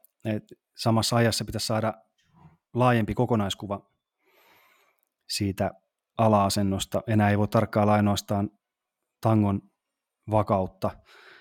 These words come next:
tai sitä, että tanko ei mene alaspäin noston jälkeen, vaan, vaan, tota, sit täytyy pystyä havaitsemaan se ala-asento ilman, että, ö, siitä kuitenkaan se stoppi merkittävästi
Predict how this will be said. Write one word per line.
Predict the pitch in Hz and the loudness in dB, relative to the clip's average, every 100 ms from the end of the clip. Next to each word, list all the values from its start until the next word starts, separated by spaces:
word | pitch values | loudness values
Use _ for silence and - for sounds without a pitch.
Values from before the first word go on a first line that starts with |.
| _ - | _ -10
tai | 98 | -6
sitä, | 104 101 | -4 -2
että | 101 | -2
tanko | - 104 98 98 | 0 0 2 2
ei | 98 | 2
mene | 98 95 - _ | 0 -2 -8 _
alaspäin | 107 101 92 - 95 | 0 2 0 0 2
noston | 98 92 101 95 | 2 0 -2 0
jälkeen, | 92 - 90 90 | -2 -2 -4 -2
vaan, | 92 92 104 | -2 -4 -4
vaan, | 95 | -4
tota, | 92 - 92 | -6 -8 -8
sit | 110 104 | -8 -8
täytyy | 95 98 98 - - | -8 -6 -8 -10 -14
pystyä | - 101 95 - _ _ _ - - _ | -10 -10 -10 -14 _ _ _ -20 -20 _
havaitsemaan | 120 123 117 117 107 104 | 0 2 2 0 -2 0
se | 117 | 0
ala-asento | 131 123 110 107 101 | 0 0 0 -2 -2
ilman, | 113 113 107 104 | 0 2 2 0
että, | 101 - 104 - _ _ _ _ 131 | -4 -6 -6 -8 _ _ _ _ -10
ö, | 107 98 | -8 -6
siitä | 104 98 101 - _ _ _ _ _ _ | -6 -4 -4 -6 _ _ _ _ _ _
kuitenkaan | - 110 104 101 98 | 0 0 2 2 2
se | 107 | 0
stoppi | 98 - 120 - 98 | 0 0 0 -2 0
merkittävästi | 104 104 95 - 98 92 | 4 4 0 -6 -6 -4